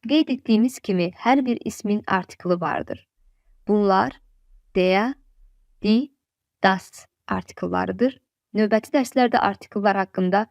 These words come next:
ətraflı danışacağıq. Ayların artiklı der-dır. Belə ki, oktyabr dedikdə der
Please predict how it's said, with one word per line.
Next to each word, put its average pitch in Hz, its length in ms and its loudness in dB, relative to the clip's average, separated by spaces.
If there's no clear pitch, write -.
ətraflı 185 400 -4
danışacağıq. - 640 -4
Ayların 220 440 2
artiklı 262 640 -2
der-dır. 156 480 -2
Belə 190 280 0
ki, 285 220 2
oktyabr 226 680 0
dedikdə 185 560 -2
der 254 300 2